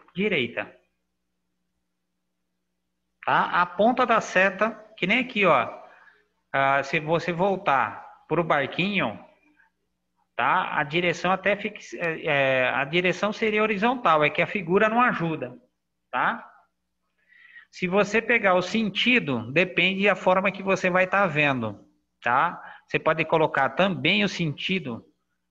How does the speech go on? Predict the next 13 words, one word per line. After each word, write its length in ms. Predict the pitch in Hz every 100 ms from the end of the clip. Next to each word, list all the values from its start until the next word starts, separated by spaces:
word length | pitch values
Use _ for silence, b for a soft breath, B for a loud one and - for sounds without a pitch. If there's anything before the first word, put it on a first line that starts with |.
| -
é, 240 | 120 120
voltado 500 | 123 165 170 156 156
pra 200 | 165 185
baixo, 460 | 180 151 131 - - - _ _ _ _ _ _ _ _
tá? 140 | - 127
Se 100 | -
eu 60 |
pegar, 320 | 135 139 131 123
por 140 | 135
exemplo, 460 | 131 113 131 120 117
assim, 380 | - 156 175
ó, 200 | 127 98 - _ _ _ _ _ _ _ _ _ _ _ _ _ _ _ _ _ _ _ _ _ _ _ _ _ _ _ _ _ _ _ _ _ _ _ _ _ _ _ _ _ _ _ _ _ _ _ _ -
tá? 440 | 127 202 202